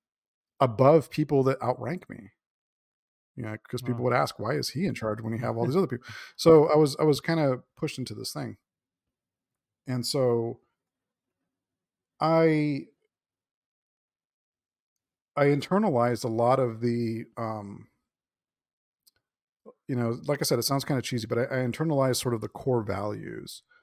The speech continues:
Speaker 1: of a s-, of being a soldier. So, um, you know, loyalty, duty, respect, selfless service, like, all these, all these core values of the Army, I, I internalized, and, um, and, and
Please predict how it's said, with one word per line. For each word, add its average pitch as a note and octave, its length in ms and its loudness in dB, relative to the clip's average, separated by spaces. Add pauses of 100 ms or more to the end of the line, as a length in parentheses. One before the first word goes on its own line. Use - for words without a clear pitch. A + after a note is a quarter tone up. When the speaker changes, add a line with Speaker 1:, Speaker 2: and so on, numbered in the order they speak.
(300)
Speaker 1:
of G#2+ 320 -6
a - 20 -10
s-, - 280 -10
of G#2 100 -6
being G2+ 140 -4
a F#2+ 40 -10
soldier. - 480 -12 (600)
So, G#2+ 580 -2 (500)
um, - 500 -12
you C3 80 -6
know, A2 80 -6
loyalty, A2+ 560 2
duty, G#2 680 -2 (360)
respect, G2+ 760 -6 (280)
selfless - 400 -6
service, G2 420 -6
like, - 160 -8
all C#3+ 120 4
these, E3 360 2
all C#3 100 6
these D3 180 2
core C#3+ 280 6
values G#2 480 2
of G2+ 100 -6
the G2 120 -8
Army, G#2 400 -8
I, G#2 300 -6 (120)
I G2+ 100 -8
internalized, G2+ 840 -2 (840)
and, G#2 440 2
um, G2 520 -6 (220)
and, B2 380 4
and B2 500 0